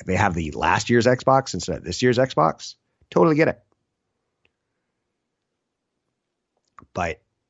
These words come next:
saving money and earning money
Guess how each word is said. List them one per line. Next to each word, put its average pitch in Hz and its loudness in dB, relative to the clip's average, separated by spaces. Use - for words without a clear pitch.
saving 156 2
money 98 -4
and 87 -8
earning 127 4
money 80 -6